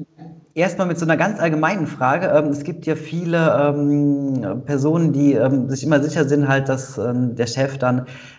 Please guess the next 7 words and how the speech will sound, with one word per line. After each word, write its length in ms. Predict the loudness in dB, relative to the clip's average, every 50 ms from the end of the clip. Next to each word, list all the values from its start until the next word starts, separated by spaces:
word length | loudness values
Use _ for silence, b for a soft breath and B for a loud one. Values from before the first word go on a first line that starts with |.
| B -2
ähm, 320 | 0 2 2 2 0 2 2
wenn 140 | 2 4
er 100 | 4 4
denn, 300 | 4 4 4 4 4 4
ähm, 840 | 4 4 4 2 2 2 2 0 0 0 -2 -2 -4 -6 -8 -8 -8 -4
Gehaltsvorstellung 840 | -4 0 2 2 2 2 0 -2 -4 -2 0 0 0 2 2 2
äußert, 540 | 2 2 2 2 2 0 0 0 0 -4 B